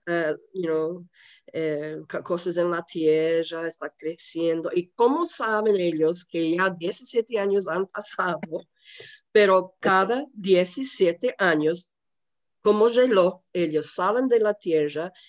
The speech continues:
y se juntan con otros bichos para, you know, tener su pareja, supongo que puede decirlo así. No sé si se casan o no, pero, pero luego ya echan huevos y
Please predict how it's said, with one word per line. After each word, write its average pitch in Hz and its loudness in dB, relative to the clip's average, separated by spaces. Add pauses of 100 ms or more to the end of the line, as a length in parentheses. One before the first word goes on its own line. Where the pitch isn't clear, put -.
(180)
y - -20
se 240 0
juntan 240 0
con 175 -2
otros 180 -2
bichos 165 -12
para, 135 -10 (160)
you 165 -8
know, 135 -10 (580)
tener 165 0
su 147 -6
pareja, 147 -4 (100)
supongo 151 -8
que 143 -16
puede 151 0
decirlo 143 -8
así. 139 -12
No 165 -4
sé 175 -6
si 165 -12
se 151 -10
casan 147 -10
o 139 -10
no, 135 -10
pero, 147 -6 (520)
pero 185 2
luego 196 4
ya 208 4
echan 185 -4
huevos 190 2 (420)
y 180 0